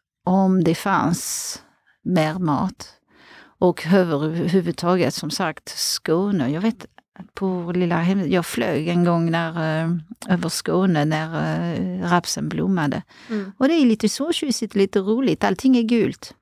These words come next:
Speaker 2: Mm.
Speaker 1: Som biodlare så är det sorgligt. Därför att, ja, vi kommer få en bra skörd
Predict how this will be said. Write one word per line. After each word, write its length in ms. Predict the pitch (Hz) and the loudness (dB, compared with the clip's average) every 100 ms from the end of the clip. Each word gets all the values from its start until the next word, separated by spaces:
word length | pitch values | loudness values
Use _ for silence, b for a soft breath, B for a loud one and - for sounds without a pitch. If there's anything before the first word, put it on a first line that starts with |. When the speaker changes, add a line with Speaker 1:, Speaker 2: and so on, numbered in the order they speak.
| - | -8
Speaker 2:
Mm. 240 | 226 208 214 B B B | -6 -6 -8 B B B
Speaker 1:
Som 200 | - 175 | -4 0
biodlare 540 | 185 233 240 175 143 147 | 4 4 4 4 2 -2
så 140 | - | -6
är 80 | 156 | -4
det 100 | - | -4
sorgligt. 720 | - 214 233 202 - - - b b b - | -2 -4 -2 -4 -6 -12 -20 b b b -8
Därför 260 | 165 - 151 | -6 -2 -4
att, 160 | - | 2
ja, 200 | 196 240 | 4 4
vi 120 | 233 | 4
kommer 200 | 220 208 | 4 2
få 120 | 190 185 | 2 2
en 80 | |
bra 200 | 170 156 | 2 0
skörd 360 | - - - | -2 -6 -8